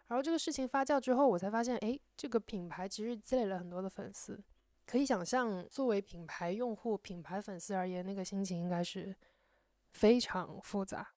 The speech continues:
范兴本人是编辑，他本身不是创作者，他可能参与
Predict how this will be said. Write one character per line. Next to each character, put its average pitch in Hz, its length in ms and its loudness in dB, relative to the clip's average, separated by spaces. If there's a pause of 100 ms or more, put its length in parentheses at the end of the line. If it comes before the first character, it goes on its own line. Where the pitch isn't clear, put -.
(880)
范 392 220 12
兴 320 200 2
本 165 220 6
人 165 420 -4 (200)
是 - 180 -2
编 233 400 6
辑， 196 260 -2 (360)
他 233 140 4
本 180 180 2
身 214 180 2
不 190 100 -2
是 233 140 0
创 220 320 0
作 175 160 -4
者， - 160 -8
他 220 140 -2
可 214 80 0
能 190 120 -2
参 254 280 0
与 190 100 -2